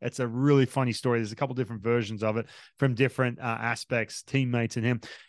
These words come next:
So I do wanna ask him about that, and also the Oakland A's leaving. It's a huge deal. It's pretty crazy, too, when you dive into some of the details, um, where it all started, how that,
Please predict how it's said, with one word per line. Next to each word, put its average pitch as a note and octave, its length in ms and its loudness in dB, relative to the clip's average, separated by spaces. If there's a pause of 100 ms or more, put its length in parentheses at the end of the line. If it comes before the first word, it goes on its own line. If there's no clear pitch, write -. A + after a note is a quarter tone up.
So E3+ 160 6
I D#3 80 6
do G3+ 120 6
wanna C4 220 4
ask G3 160 2
him F#3 60 2
about D3 240 2
that, C#3+ 100 4
and D3+ 100 0
also F#3+ 280 2
the D3 140 6
Oakland D3 280 4
A's C3 220 4
leaving. B2 400 6
It's A#2 160 -4
a C3 80 2
huge F3+ 560 -2
deal. D#3+ 440 6 (400)
It's D3 140 2
pretty B3+ 240 2
crazy, F3+ 400 4
too, D3 220 4
when C3+ 80 4
you C3 80 2
dive E3 320 4
into F#3+ 100 2
some F3 200 4
of D#3 60 4
the C#3 60 6
details, B2 720 2 (340)
um, C#3 560 4
where D#3 240 6
it F3+ 60 2
all E3+ 120 4
started, C3 540 2
how D#3 420 2
that, D#3 220 2